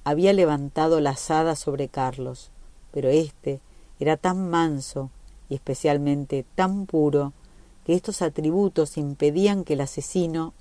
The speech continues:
se decidiese a golpearlo. Entonces ella, colocándose en lugar del hijo, insultó violentamente al otro para que el hecho se consumase.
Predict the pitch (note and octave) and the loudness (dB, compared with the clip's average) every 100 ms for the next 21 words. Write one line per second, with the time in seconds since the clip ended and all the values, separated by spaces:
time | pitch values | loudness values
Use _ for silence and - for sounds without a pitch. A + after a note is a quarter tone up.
0 | - - D3 C#3 - D3+ D3 D#3+ C#3+ C#3+ | -16 -4 -2 -2 -4 -4 2 2 2 0
1 | C3 C3 B2 C3+ B2+ B2 B2+ B2+ - - | -2 -2 -4 -4 -4 -4 -8 -10 -16 -20
2 | - - - - - - C3 C#3+ D3 C3 | -20 -20 -20 -20 -16 -10 -4 -4 -4 2
3 | G3 F#3 - D3 - - - - - - | 2 2 0 -8 -8 -20 -20 -20 -12 -2
4 | C#3 C#3 F#3+ G3+ G3+ - F3 D#3 D#3+ F3 | 0 2 2 2 0 -2 -2 2 2 2
5 | E3 D#3+ F#3+ F3 - D3 D3 - - - | 0 0 -2 -2 -4 -4 -6 -20 -20 -20
6 | - - D#3+ D3+ - E3 D#3 - A#3 F3 | -16 -6 -6 -4 -2 -2 0 6 8 8
7 | D3+ D3 C#3 C#3+ C#3 C3+ C#3 C3+ C#3 - | 6 4 0 0 0 -2 0 2 0 0
8 | C3 B2+ - - - - C#3+ C#3+ C3 D3 | -4 -4 -12 -20 -20 -8 0 0 2 2
9 | E3+ F3+ G#3 - - D3+ C#3 - C#3 C#3 | 2 2 -4 -8 -4 -4 -2 -4 -2 -4
10 | C3+ - C3 | -4 -10 -12